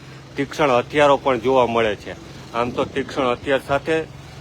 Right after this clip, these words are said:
તેઓ ઉતરે છે અને કદાચ કોઈ, અ, બચાવ અથવા, અ, કોઈ રીતે એમને, અ, અટકાવવાનો પ્રયત્ન કરવામાં આવે તો તેઓ લૂંટ પણ, અ,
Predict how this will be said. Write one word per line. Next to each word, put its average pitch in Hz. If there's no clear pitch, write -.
તેઓ 139
ઉતરે 156
છે 143
અને 127
કદાચ 143
કોઈ, 147
અ, 131
બચાવ 143
અથવા, 139
અ, 117
કોઈ 147
રીતે 143
એમને, 147
અ, 123
અટકાવવાનો 143
પ્રયત્ન 143
કરવામાં 135
આવે 147
તો 143
તેઓ 143
લૂંટ 135
પણ, 147
અ, 110